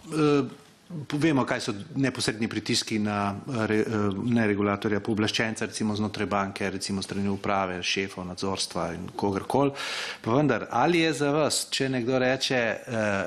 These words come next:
da dobi nekdo klic telefonski od teh pooblaščencev in reče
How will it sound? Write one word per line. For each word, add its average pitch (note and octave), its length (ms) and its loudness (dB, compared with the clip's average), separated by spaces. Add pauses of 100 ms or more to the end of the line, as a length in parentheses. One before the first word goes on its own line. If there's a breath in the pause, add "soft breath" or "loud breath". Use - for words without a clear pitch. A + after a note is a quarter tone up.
(160)
da B2+ 240 -4
dobi A#2+ 800 2
nekdo A#2 340 0
klic B2 520 0
telefonski A2+ 760 0
od G2 120 -2
teh A2 180 -2
pooblaščencev A2 760 -2
in G2+ 120 0
reče G#2 420 0